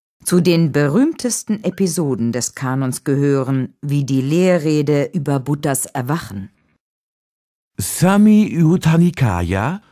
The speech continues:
Speaker 2: zusammengehörige Sammlung, bestehend aus zweitausendachthundertneunundachtzig nach Gruppen geordneten Predigten,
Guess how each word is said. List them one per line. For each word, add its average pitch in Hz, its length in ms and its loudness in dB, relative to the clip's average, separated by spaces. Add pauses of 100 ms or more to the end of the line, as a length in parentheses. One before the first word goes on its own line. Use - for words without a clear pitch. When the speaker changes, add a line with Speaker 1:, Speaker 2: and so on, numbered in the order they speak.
(260)
Speaker 2:
zusammengehörige 104 960 2
Sammlung, 120 680 2
bestehend 107 560 2
aus 85 300 -4
zweitausendachthundertneunundachtzig 110 2250 -2 (220)
nach 107 320 -2
Gruppen 131 420 2
geordneten 104 720 0
Predigten, 120 800 0